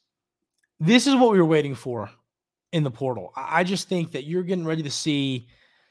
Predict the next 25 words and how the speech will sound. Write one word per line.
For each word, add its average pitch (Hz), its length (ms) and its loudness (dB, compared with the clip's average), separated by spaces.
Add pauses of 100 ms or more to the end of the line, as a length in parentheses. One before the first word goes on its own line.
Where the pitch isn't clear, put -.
(340)
a, 156 200 4 (100)
I 147 100 0
mean, 151 160 -2
it's 175 340 -10
gonna 196 180 -2
be, 160 100 -4
it, 180 380 -10
it's, 139 140 -10
it's 156 180 -6
winter, 185 520 -2 (180)
and 147 240 -6
the 135 60 -6
birds 160 480 0
are 135 80 -6
flocking 151 460 -2
in, 139 460 -4
you 139 100 -4
know, 120 440 -4
for 143 140 -6
the 127 60 -2
winter. 117 260 -6
That's 117 220 -4
what's 175 120 -2
happening. 113 460 0 (560)
In, 156 580 -6